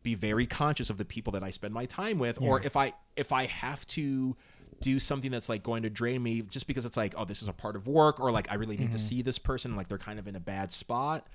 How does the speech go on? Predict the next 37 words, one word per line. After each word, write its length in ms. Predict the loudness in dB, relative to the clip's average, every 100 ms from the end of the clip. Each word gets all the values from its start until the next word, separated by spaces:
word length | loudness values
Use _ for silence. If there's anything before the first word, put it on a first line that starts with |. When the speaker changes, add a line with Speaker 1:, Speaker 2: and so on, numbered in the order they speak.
| -2
Speaker 2:
Yeah. 200 | 0 0
Speaker 1:
It's 140 | 0
like, 180 | 0 4
"Okay, 340 | 4 6 4 2
I'm 120 | 0
gonna 200 | 0 0
do 260 | 0 0 2
that." 400 | 4 4 0 -4 -20 -20 0
But 220 | 2 2
once 420 | 0 4 6 4 -2
I'm 220 | -4 -6
done 380 | -6 -4 -2 -2
with 200 | -2 -4
that, 400 | -4 -2 -2 -4 -6 -2
I'm 100 | 2
gonna 160 | 2
do 120 | 2 0
Speaker 2:
Mm-hmm. 40 |
Speaker 1:
this 120 | -2
other 160 | -4 -4
thing 160 | -4
that, 100 | -4
like, 160 | -6 -6
refuels 640 | -6 -8 -4 0 2 2
me 200 | -2 -2
and 200 | -2 0
not, 260 | 0 0 0
like, 340 | 0 0 -6 -18 _ _ -10
just 160 | -4 0
sort 120 | 0
of 220 | -2 -4
wallow 460 | 0 2 4 6 4
in 140 | 2
pity 580 | -2 -4 -2 -2 -2 -4 -4
or 160 | -4
just, 180 | -4 -6
like, 460 | -6 -6 -8 -10